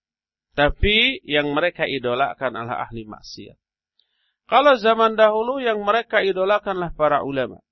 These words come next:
untuk mengambil faidah dari semua tingkah lakunya. Berkata Bashar bin Al-Harith, "Mattaqallah man ahabba syahrah." Tidak akan bisa bertakwa kepada Allah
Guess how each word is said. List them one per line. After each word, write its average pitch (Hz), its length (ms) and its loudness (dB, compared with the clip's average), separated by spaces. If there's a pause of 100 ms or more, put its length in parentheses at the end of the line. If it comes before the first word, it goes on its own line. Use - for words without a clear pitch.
(140)
untuk 151 320 -8
mengambil 160 480 -2
faidah 143 500 -2
dari 127 220 -2
semua 131 400 -6
tingkah 113 400 -8
lakunya. 104 480 -12 (1400)
Berkata 202 800 4
Bashar 180 480 4
bin 160 160 -6
Al-Harith, 165 720 2 (480)
"Mattaqallah 175 1400 0
man 165 560 -2
ahabba 156 640 -2
syahrah." - 500 -6 (840)
Tidak 175 480 2
akan 190 640 0
bisa 175 320 -2
bertakwa 170 720 -2
kepada 151 400 0
Allah 175 480 -2